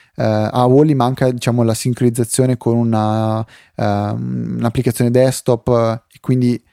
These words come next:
è un po', è un po' carente. Se non sbaglio non esiste neanche un servizio proprio cloud. E MoneyWiz, MoneyWiz invece è quella, la sua scelta. E comunque, diciamo, abbiamo un po' tutti capito che MoneyWiz, eh, attualmente forse è l'applicazione più completa,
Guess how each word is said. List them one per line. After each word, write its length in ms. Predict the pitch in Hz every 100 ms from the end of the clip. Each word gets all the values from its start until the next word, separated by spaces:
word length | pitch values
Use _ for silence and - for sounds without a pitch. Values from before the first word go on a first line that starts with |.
| _
è 120 | -
un 140 | 127 117
po', 280 | 113 113 107
è 60 |
un 120 | 113
po' 340 | 110 110 107 107
carente. 440 | - 113 110 107 107 -
Se 120 | -
non 60 | 131
sbaglio 220 | 127 143
non 100 | 127
esiste 320 | 123 120 -
neanche 260 | 123 120 120
un 80 | 120
servizio 400 | - 113 117 117
proprio 220 | 117 120
cloud. 580 | 113 107 110 113 113 113 - - - _ _
E 440 | 254 156 156 151 -
MoneyWiz, 580 | 156 160 175 170 151 151
MoneyWiz 460 | 180 156 175 160 139
invece 340 | 131 131 139
è 280 | 127 120 -
quella, 320 | - 123 113
la 160 | 127 117
sua 160 | -
scelta. 500 | 123 - 135 113 -
E 360 | - 139 - 151 _ _
comunque, 300 | 165 165 160
diciamo, 240 | 131 139
abbiamo 220 | 123 127
un 100 | 123
po' 140 | 123 120
tutti 260 | 131 -
capito 560 | - 117 123 113 120 110 - - _
che 160 | -
MoneyWiz, 760 | 123 123 123 120 117 117 120 123
eh, 300 | 113 110 - _ _
attualmente 520 | - - 120 120 120
forse 220 | 123 117
è 40 | 113
l'applicazione 500 | 110 110 110 120 110
più 160 | 120
completa, 840 | - 113 104 120 131 123 120 123